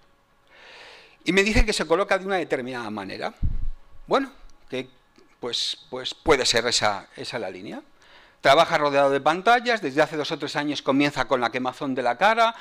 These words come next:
ardor, esa sensación subjetiva de calor, piel tensa, roja, quemado por el sol, va,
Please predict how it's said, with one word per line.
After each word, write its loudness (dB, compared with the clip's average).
ardor, 2
esa -12
sensación -8
subjetiva 0
de -2
calor, 0
piel -2
tensa, -4
roja, 0
quemado 0
por -2
el -6
sol, -2
va, -8